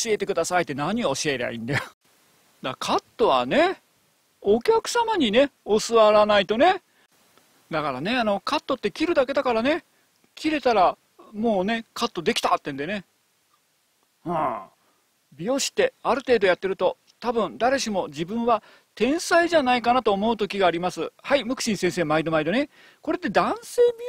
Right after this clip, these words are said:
容師はそう思うんじゃない？女性美容師はあまりそう思ってないと思う。男性美容師特有のダニング・クルーガー効果じゃないかなと思うんだよね。それぐらいじゃないと続かないし、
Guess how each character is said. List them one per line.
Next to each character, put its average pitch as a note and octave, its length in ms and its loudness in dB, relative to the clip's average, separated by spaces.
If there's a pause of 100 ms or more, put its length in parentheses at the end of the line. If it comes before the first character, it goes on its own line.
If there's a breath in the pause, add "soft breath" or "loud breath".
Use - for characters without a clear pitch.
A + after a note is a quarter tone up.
容 A#4+ 60 6
師 F#4+ 140 2
は C#4 80 6
そ A#3+ 120 0
う - 20 6
思 A#3 140 2
う - 20 0
ん - 20 -4
じ G3+ 60 0
ゃ - 20 2
な G3+ 60 0
い？ - 20 -6
女 A#3 160 -6
性 A4 140 -4 (120)
美 A4+ 100 -16
容 A4+ 100 -2
師 - 120 -4
は B3+ 120 4
あ G#3+ 40 2
ま A3+ 100 -4
り A#3 80 -6
そ B3+ 120 -4
う C4 40 2
思 C4 100 -2
っ A#3+ 40 -2
て A3+ 120 -4
な A#3 60 2
い A3 40 0
と G#3 80 -4
思 D#3+ 260 0
う。 - 80 -20
男 A3+ 200 -6
性 C#4+ 160 -8
美 D4 100 -6
容 D4 60 -2
師 - 100 -6
特 G#3+ 240 -6
有 B3+ 140 -2
の C4+ 240 4 (200 loud breath)
ダ F3 180 2
ニ G#3+ 140 0
ン A3 60 0
グ・ G#3+ 140 -2
ク A3 160 -8
ル A#3+ 120 -8
ー - 40 -12
ガ A#3+ 140 2
ー A3+ 40 -8
効 B3 220 2
果 A3+ 120 -2
じ G#3 80 -6
ゃ G#3 60 -4
な G#3 140 -6
い G#3 40 -8
か G#3+ 160 -10
な C4+ 120 -4
と A3+ 100 -6
思 G3 140 0
う - 20 -2
ん F#3 40 -2
だ F3 80 2
よ D#3+ 80 0
ね。 B3 200 -4 (480)
そ - 220 -6
れ F#3+ 120 0
ぐ A3 120 -2
ら A#3+ 160 4
い A3+ 40 -2
じ A3+ 80 2
ゃ A3 60 2
な G#3+ 140 0
い G#3 80 -2
と F#3+ 100 0
続 F#3+ 260 -6
か B3+ 120 0
な B3 120 2
い A#3+ 80 2
し、 - 300 -4